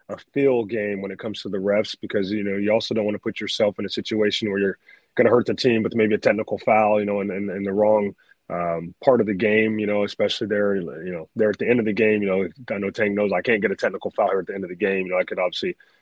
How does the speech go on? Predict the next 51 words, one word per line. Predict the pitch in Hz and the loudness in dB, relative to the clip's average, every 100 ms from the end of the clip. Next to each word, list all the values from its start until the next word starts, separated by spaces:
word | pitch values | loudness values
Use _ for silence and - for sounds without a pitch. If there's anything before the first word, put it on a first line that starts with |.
| _ 90 | _ -8
uh, | 85 82 78 | -4 -4 -6
change | - 107 92 | -2 0 2
the | 92 | 2
outcome | 90 - 101 | 2 0 -4
of | 90 | -4
the | 90 | -2
game, | 95 92 101 | 0 0 0
but, | 98 - _ _ - | -2 -4 _ _ -8
uh, | 101 | -2
you | |
know, | 107 110 | 0 4
throughout | 143 156 | 4 4
the | 127 | 4
game, | 135 147 117 | 4 4 2
you | |
know, | 101 | 0
you're, | 98 98 101 | -2 -2 -4
you're | 101 | -8
just | - - | -10 -8
trying | 151 139 | -4 0
to | |
make | 120 117 | 0 0
sure | 123 110 | -2 -2
that | 107 | 0
everything | 107 107 110 107 101 | 0 -2 -4 -4 -4
is, | 90 | -6
is, | 82 92 92 - _ _ _ - | -8 -10 -12 -16 _ _ _ -12
um, | 87 90 85 80 - _ - - | -10 -8 -10 -14 -20 _ -14 2
called, | 123 113 110 | 6 6 4
you | 113 | 0
know, | 104 - | -4 0
fairly, | 127 123 82 80 | 2 2 0 -6
right? | 92 98 | -4 -4
I | 98 92 | -4 -6
mean, | 90 | -6
and, | 85 82 95 95 | -8 -10 -8 -6
and | 101 | 0
that's | 120 - | 0 2
the | 113 | 0
biggest | 107 104 | 0 0
thing | 113 101 | -2 0
we | |
want | 98 95 | 2 0
as | 90 | -2
coaches. | - 98 - 82 | 0 0 -2 -12
You | 98 | -10
know, | 85 | -8
if | 113 | 0
you're | 117 | 2
gonna | 107 | 2
call, | 117 107 104 | 4 6 4